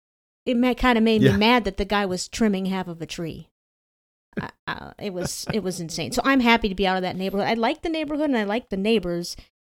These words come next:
Speaker 1: but I didn't like the pressure of having to keep my lawn so beautiful. I mean, now I'm in the country. If I can mow if I, or I can't mow, it doesn't matter. Nobody cares.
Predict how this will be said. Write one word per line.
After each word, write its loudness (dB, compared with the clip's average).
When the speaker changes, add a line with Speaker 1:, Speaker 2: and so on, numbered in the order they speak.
Speaker 1:
but 2
I 4
didn't 4
like 2
the -2
pressure 2
of -2
having 0
to -6
keep -8
my -2
lawn 0
so 0
beautiful. -2
I -2
mean, 4
now 4
I'm 4
in 4
the 4
country. 0
If -4
I -4
can 0
mow 4
if -2
I, 0
or -2
I 0
can't -4
mow, -2
it -2
doesn't -2
matter. -2
Nobody -6
cares. -4